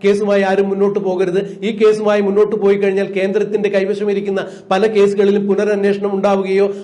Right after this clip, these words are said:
അല്ല എന്നുണ്ടെങ്കിൽ സ്വപ്ന സുരേഷിന്റെ കയ്യിലിരിക്കുന്ന തെളിവുകൾ ഇവരുടെ കയ്യിലെത്തുകയോ ഏതെങ്കിലും അന്വേഷണ ഏജൻസികൾ ഇതുമായി ബന്ധപ്പെട്ട് തുടരന്വേഷണം നടക്കുകയാണെങ്കിൽ വീണ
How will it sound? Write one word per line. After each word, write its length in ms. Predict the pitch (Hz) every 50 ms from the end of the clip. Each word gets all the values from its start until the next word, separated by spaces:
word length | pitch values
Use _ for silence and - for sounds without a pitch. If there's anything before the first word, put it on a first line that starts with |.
| -
അല്ല 200 | 175 190 202 202
എന്നുണ്ടെങ്കിൽ 500 | 202 202 202 202 196 202 190 196 220 208
സ്വപ്ന 300 | 196 185 190 202 208 214 202 208
സുരേഷിന്റെ 360 | 208 202 202 202 202 202 196
കയ്യിലിരിക്കുന്ന 640 | 196 202 196 202 208 208 202 196 202 202 196 196 185 - - - - -
തെളിവുകൾ 380 | 202 208 220 214 214 202 214 - -
ഇവരുടെ 300 | 208 196 208 208 196 202
കയ്യിലെത്തുകയോ 840 | 208 202 202 202 208 208 196 202 220 208 208 202 202 202 185 - - - - 175
ഏതെങ്കിലും 540 | 196 220 214 220 214 208 220 220 220 220
അന്വേഷണ 420 | - 202 202 214 208 202 208 208 208
ഏജൻസികൾ 680 | 208 196 196 196 196 214 208 208 208 - 202 190 196 - - -
ഇതുമായി 340 | 190 202 220 214 220 214 208
ബന്ധപ്പെട്ട് 480 | 180 196 202 202 220 202 208 196 - 196 202
തുടരന്വേഷണം 600 | 202 196 214 214 208 208 202 202 202 202 208 202
നടക്കുകയാണെങ്കിൽ 680 | 196 190 190 185 190 196 196 190 190 190 185 180 214 220 - - - -
വീണ 200 | 185 202 214 226